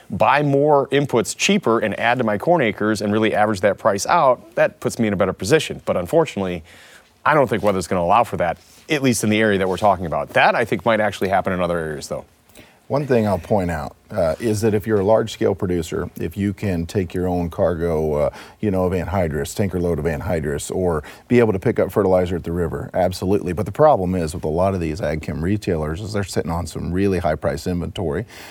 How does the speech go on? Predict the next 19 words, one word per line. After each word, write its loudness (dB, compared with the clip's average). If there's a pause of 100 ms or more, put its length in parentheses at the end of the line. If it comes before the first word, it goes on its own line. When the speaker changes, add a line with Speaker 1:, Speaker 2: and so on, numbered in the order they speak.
(100)
Speaker 2:
So 2
a 6
lot 8
of 0
the -2
folks 0
that -2
I 4
talk 2
to, -2
some -2
of 2
the 2
folks -2
that 0
I -2
actually 0
work 0
with, 0